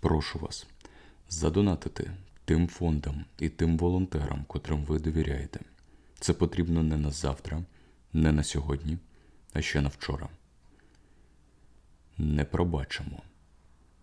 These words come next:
не забудемо. Також, якщо у вас є бажання,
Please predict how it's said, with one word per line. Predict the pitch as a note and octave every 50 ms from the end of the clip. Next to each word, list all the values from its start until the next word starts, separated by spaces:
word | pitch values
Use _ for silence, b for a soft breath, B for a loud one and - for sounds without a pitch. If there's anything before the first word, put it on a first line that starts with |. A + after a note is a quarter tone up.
| _ -
не | E2 D2+ D2 D2 C#2+ C#2
забудемо. | - - D#2 E2 E2 E2 D2+ - - C2+ C#2 - - - - - - _ _ _ - - _ _ - - - - - - - _ _ _ - - - - - - - - - - B B B B B B B B B B B B B B B B B B B B B B B B - - - - - - - - - - - - -
Також, | - E2 D#2+ - - G2+ G2+ - - - - - - - - -
якщо | F2+ F#2 - - - - A#2
у | A2 A2
вас | A2 G#2+ - - - - - -
є | E2 E2 D#2+ E2 D#2+ D2 C#2+ C#2+ - - - -
бажання, | F2 E2 E2 D#2 D#2 D#2 E2+ F#2 G2 G2+ F#2+ E2 D2 D#2